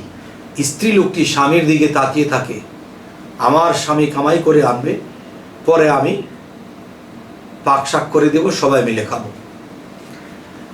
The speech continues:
এখন দেখা যায়, যার পায়ের নিচে বেহেশত, সে, তার ঘরে অশান্তি,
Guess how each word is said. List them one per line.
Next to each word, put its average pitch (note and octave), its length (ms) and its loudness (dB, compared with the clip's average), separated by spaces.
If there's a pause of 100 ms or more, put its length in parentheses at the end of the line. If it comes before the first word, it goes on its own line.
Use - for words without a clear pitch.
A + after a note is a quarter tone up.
(120)
এখন G#3 300 2
দেখা G#3 240 4
যায়, F3+ 320 4
যার D#3+ 380 0
পায়ের D#3+ 260 2
নিচে F3+ 300 -2
বেহেশত, C#3+ 480 -2 (1600)
সে, E3+ 640 2
তার D3+ 240 2
ঘরে C3 240 2
অশান্তি, C3 520 -2